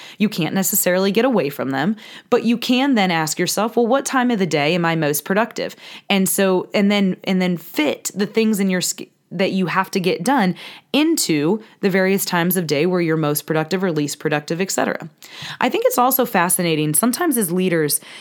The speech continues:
you know, the things that we don't like to do, we assume that other people also don't like to do. And so when I was working down at I M G Academy, um, our head strength coach,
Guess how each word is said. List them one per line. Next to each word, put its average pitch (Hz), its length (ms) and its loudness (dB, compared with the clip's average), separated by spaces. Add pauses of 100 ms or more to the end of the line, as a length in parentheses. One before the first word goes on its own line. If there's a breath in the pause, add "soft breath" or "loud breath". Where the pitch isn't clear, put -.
you 185 140 2
know, 180 80 2
the 175 100 2
things 220 320 2
that - 140 0
we 196 100 2
don't 175 240 0
like 190 220 0
to 202 80 0
do, 202 180 4
we 180 160 2
assume 170 280 0
that 165 120 0
other 160 240 0
people 190 400 0
also 190 460 2
don't 196 280 0
like 220 200 2
to - 100 0
do. 220 260 2 (380 loud breath)
And 196 180 4
so 208 140 2
when 190 100 4
I 196 60 4
was 196 140 2
working 208 260 2
down 185 160 4
at 170 80 2
I 165 140 4
M 165 140 2
G 170 160 2
Academy, 147 580 0 (960)
um, 156 320 2
our 160 140 2
head 160 260 -2
strength 165 440 0
coach, 143 400 -2